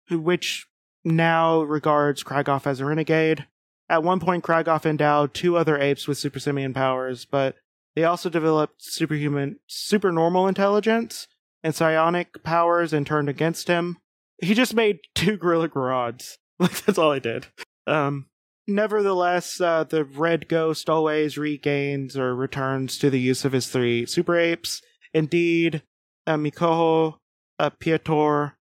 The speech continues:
and Igor had accom-, had accompanied him on most of his recent recorded examples, and they first showed up,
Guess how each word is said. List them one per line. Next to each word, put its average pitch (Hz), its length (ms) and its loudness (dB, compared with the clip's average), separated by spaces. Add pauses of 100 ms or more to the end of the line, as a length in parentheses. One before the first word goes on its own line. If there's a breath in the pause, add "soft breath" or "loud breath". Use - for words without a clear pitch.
(120)
and 147 200 -2
Igor 143 760 0
had 156 160 -2
accom-, 165 360 -2 (360)
had 165 220 -2 (320)
accompanied 175 520 -2
him 160 280 -2
on 151 300 0
most 156 260 0
of 139 80 -6
his 147 500 0 (320)
recent 185 520 0
recorded 147 760 0 (240)
examples, 185 960 0 (440 soft breath)
and 156 160 -2
they 170 100 -2
first 240 320 0
showed 123 320 0
up, - 300 -8